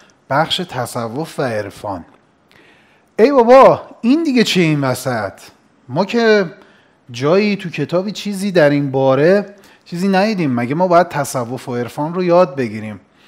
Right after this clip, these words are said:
به نظر من نیازه یه بخشی از این آیین یا حالا روش یا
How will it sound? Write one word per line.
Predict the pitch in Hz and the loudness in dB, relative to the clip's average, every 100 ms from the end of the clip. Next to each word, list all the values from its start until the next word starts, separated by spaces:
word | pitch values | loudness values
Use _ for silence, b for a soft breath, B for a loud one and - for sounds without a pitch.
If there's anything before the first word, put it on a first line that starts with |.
| B B B B - | B B B B 0
به | 160 | 2
نظر | 175 175 180 | 4 4 4
من | 190 233 | 4 2
نیازه | 208 165 151 185 160 117 107 - _ | 2 2 2 0 -2 -4 -6 -12 _
یه | 131 156 | -6 -4
بخشی | 135 143 151 - - 180 170 165 - _ b b b - | 0 0 0 -2 -4 -4 -6 -8 -10 _ b b b -4
از | 131 123 117 117 120 120 120 | -2 -2 -6 -6 -4 -4 -6
این | - 156 160 170 160 - - _ _ - | -6 -4 -2 -4 -8 -12 -20 _ _ -6
آیین | 131 120 123 139 160 156 147 | -2 -2 -2 -4 -4 -4 -4
یا | 123 | -4
حالا | 110 117 120 123 113 113 | -4 -4 -6 -6 -4 -4
روش | 107 127 143 131 - | -2 -2 -2 -2 -6
یا | 123 113 | -8 -12